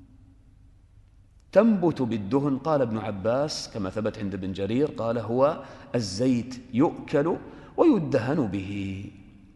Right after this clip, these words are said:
وقال قتادة: "الزيتون". وقال مجاهد: "بثمره"،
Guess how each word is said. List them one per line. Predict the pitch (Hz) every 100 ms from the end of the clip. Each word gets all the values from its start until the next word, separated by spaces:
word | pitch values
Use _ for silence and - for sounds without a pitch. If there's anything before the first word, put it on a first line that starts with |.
| - - - _ - - - -
وقال | - 135 104
قتادة: | 104 101 113 117 139 120 -
"الزيتون". | 120 92 101 98 123 101 104 - - - - - - - - - - _ - _ _
وقال | 110 107 147 147
مجاهد: | 127 110 123 123 123 143 104
"بثمره"، | 113 147 135 117 131 113 104